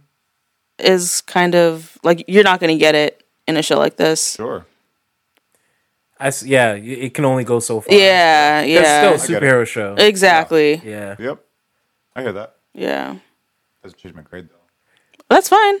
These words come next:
Speaker 1: That's fine. I mean, I, I only ask these questions to understand why it's so low. Um, that's all.
Speaker 2: Have I convinced you a little bit? Not convinced you, as in, do you agree with me? But does it make a little more sense now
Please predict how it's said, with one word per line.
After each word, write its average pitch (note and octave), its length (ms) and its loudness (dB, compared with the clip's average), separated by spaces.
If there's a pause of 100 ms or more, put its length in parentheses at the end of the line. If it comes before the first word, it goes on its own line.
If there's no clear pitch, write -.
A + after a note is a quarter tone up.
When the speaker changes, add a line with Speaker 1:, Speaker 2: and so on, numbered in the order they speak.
Speaker 1:
That's C4 160 -4
fine. B3 260 2
I A3 80 2
mean, A#3+ 140 2
I, G3+ 200 2
I G3+ 140 4
only B3+ 180 2
ask B3+ 180 2
these B3 140 -6
questions G3+ 460 0
to F3+ 120 4
understand F3 600 0
why D#3+ 460 2 (220)
it's E3+ 200 2
so D#3+ 240 4
low. D3+ 480 2 (880)
Um, C#3+ 440 0
that's - 180 -6
all. B2 60 0
Speaker 2:
Have B2 100 2
I B2+ 80 2
convinced C3 420 -8
you G#2+ 120 -8
a G2 40 -6
little G2+ 300 -8
bit? E2+ 280 -18 (520)
Not D3+ 180 0
convinced A#2+ 380 -8
you, E2 220 -20 (140)
as F2+ 200 -12
in, E2 220 -20
do - 80 -20
you - 60 -20 (120)
agree E2+ 160 -18
with D2 200 -20
me? - 60 -20 (800)
But E2+ 200 -18
does D#2+ 160 -18
it - 80 -20
make - 160 -20
a - 120 -20
little - 180 -20
more - 100 -20
sense - 340 -20
now - 140 -20